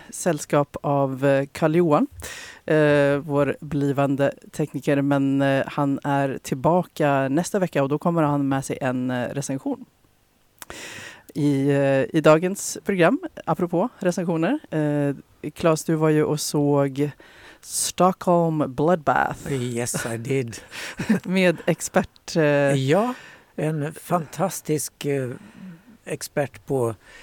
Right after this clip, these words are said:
Speaker 2: historia, medeltidsarkeologi och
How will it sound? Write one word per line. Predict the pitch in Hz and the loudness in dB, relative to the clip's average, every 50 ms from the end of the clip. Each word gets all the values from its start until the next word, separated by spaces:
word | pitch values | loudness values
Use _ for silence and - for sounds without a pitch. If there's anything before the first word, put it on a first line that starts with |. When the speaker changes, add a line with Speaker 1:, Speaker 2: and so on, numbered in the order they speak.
| - - | -20 -10
Speaker 2:
historia, | - 165 151 - - - 175 165 160 151 139 135 131 113 | -4 -4 -4 -2 0 0 0 2 2 0 0 0 -2 -2
medeltidsarkeologi | 107 117 131 165 151 113 110 - - 139 127 - - 151 135 127 - - - 135 123 127 127 143 127 113 110 104 101 95 - - _ _ - - _ _ | -4 -2 0 0 -2 -2 -4 -8 -6 -6 -6 -6 -4 -4 -4 -4 -4 -4 -4 -4 -4 -2 -4 -4 -4 -4 -6 -8 -10 -18 -20 -20 _ _ -20 -20 _ _
och | - 120 117 113 107 101 | -14 -12 -12 -12 -12 -14